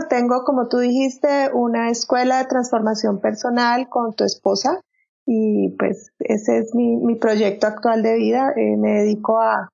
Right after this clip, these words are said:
aprender cómo ser feliz y a enseñarle a las personas cómo ser feliz.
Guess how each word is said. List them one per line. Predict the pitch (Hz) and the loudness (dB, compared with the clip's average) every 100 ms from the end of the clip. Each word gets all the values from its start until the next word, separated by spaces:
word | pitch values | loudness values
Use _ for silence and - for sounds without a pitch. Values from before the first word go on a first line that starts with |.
| _ _ _ - | _ _ _ -4
aprender | 220 247 240 233 233 | 0 0 0 -2 0
cómo | 269 262 269 | -2 -2 -2
ser | 277 254 | -2 -2
feliz | 262 247 277 311 | -2 -2 -2 -2
y | 302 | -2
a | |
enseñarle | 247 240 220 196 196 196 214 | -2 -2 -2 0 0 0 0
a | 208 | 0
las | 208 208 | 0 -4
personas | 202 190 208 214 190 | -10 -6 -6 -6 -6
cómo | - - | -6 -6
ser | 208 190 | -4 -4
feliz. | - 202 208 | -4 -6 -6